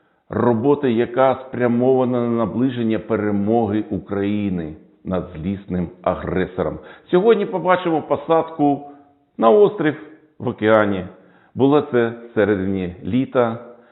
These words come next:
Пілотує наш командир Петро. А довкола просто красиво.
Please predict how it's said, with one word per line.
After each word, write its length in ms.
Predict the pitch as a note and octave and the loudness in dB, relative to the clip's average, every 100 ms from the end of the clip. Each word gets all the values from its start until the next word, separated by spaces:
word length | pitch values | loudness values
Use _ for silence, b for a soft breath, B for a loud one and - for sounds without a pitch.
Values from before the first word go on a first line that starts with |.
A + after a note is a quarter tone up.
| b | b
Пілотує 580 | - A#2 B2+ F3 E3 G#2+ | 0 2 2 2 4 4
наш 280 | F#2 G2+ F2+ - - - | 2 0 -2 -8 -20 -12
командир 640 | - G2+ G2 F#2 D#2 C3+ C#3 - - _ | -4 0 0 -2 2 2 2 -4 -20 _
Петро. 520 | - F#2 G2+ F#2 F#2 - - - b b b b b | -8 -6 -2 2 2 0 -10 -20 b b b b b
А 200 | - G#2 | 2 4
довкола 1040 | F#2+ F2 F#2 - - - C#3+ D3 C#3 G2+ E2+ | 4 2 0 -2 -14 -2 2 4 4 4 2
просто 960 | - - F2+ F2+ F2+ G2+ F2 - - E2 | -2 -10 -8 -6 -2 -2 -2 -6 -6 -6
красиво. 800 | - D#2+ - - F#2+ E2+ D#2+ | -4 -6 -6 -6 -2 0 -2